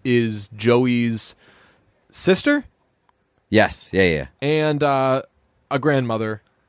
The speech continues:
Speaker 2: Who I think that's Michelle Williams's, uh,
Speaker 1: Michelle Williams' grandmother?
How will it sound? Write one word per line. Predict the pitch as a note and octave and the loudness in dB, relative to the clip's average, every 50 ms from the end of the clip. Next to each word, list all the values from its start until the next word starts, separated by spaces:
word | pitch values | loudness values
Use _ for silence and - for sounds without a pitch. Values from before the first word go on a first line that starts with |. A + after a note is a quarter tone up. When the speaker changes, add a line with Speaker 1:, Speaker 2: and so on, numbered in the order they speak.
| _ _ _ _ _ - | _ _ _ _ _ 0
Speaker 2:
Who | - G2 G2 | 4 6 6
I | F#2 F2+ F2+ E2+ | 8 6 6 4
think | G#2 G#2+ | 4 4
that's | G2 F#2 - | 2 2 0
Michelle | G2+ F#2 - G2 F2+ E2+ | 0 -4 0 0 0 2
Williams's, | E2 E2+ E2+ E2+ E2 D#2+ D#2 D2 - - D#2+ D2+ C#2+ - - - - - - | 2 0 0 0 -2 -4 -6 -6 -8 -8 -8 -6 -6 -4 -4 -4 -6 -6 -6
uh, | - E2 D#2 C#2+ C#2 C#2 C#2 C#2 C#2 - _ _ _ _ _ _ _ _ _ _ - | -4 -4 -2 -2 -2 -4 -4 -4 -6 -8 _ _ _ _ _ _ _ _ _ _ -12
Speaker 1:
Michelle | C3 B2+ - E3 D3+ C3+ | -10 -6 -2 0 0 0
Williams' | C#3 C#3 C#3+ C3 C3+ | 0 -2 -6 -8 -10
grandmother? | C#3+ D#3 D#3+ D#3 D#3+ E3+ F3+ G3 G#3 A3 | -10 -8 -8 -8 -6 -8 -8 -8 -10 -12